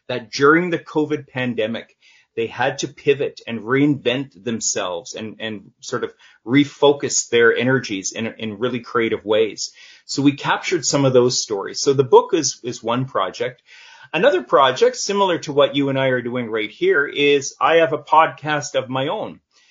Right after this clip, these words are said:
um, that A T B sponsors. It's called The Future Of. And in each episode of The Future Of, we talk about, uh, a different aspect of, of the economy, of society, of,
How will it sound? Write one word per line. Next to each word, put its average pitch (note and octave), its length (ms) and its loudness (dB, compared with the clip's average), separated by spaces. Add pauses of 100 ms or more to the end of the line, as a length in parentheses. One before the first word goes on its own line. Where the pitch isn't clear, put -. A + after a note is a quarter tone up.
(220)
um, A2 300 -6
that A#2 180 2
A B2+ 180 -2
T B2+ 120 -12
B B2 180 -6
sponsors. A#2 720 -2
It's B2 160 -10
called C3 420 0
The A#2+ 100 -2
Future C#3+ 540 -6
Of. D#3+ 460 -4 (540)
And C#3 260 0
in C3 160 -4
each F#3 260 -4
episode D3+ 480 4
of A2 200 0
The A#2+ 80 -2
Future C3+ 420 -6
Of, B2+ 240 -2
we A#2+ 100 -8
talk A#2+ 300 0
about, G#2+ 480 -4
uh, G2 140 -10
a - 60 -12
different B2+ 320 -10
aspect B2 580 -4
of, G2+ 120 -10 (340)
of A2 140 -12
the G2+ 100 -8
economy, C3+ 800 0
of - 160 -10
society, A#2+ 880 -2
of, F#2+ 200 -6